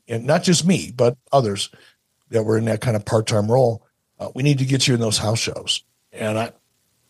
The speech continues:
made sense to me. I didn't ask for any, uh, additional money. It wasn't a part of my contract, but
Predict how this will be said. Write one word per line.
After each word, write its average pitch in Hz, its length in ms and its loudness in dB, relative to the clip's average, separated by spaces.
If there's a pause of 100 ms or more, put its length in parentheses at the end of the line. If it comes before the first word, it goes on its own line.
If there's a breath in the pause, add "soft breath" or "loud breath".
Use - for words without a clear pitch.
(100)
made 123 180 -2
sense 135 320 0
to 131 60 -6
me. 139 180 0
I 127 80 2
didn't 131 240 0
ask 113 380 0
for 135 180 -2
any, 123 380 -6 (280)
uh, 120 280 -12
additional 123 420 2
money. 117 300 2
It 123 100 0
wasn't 117 260 2
a 117 40 0
part 120 240 2
of 117 60 2
my 120 100 4
contract, 113 640 -2
but 110 200 -2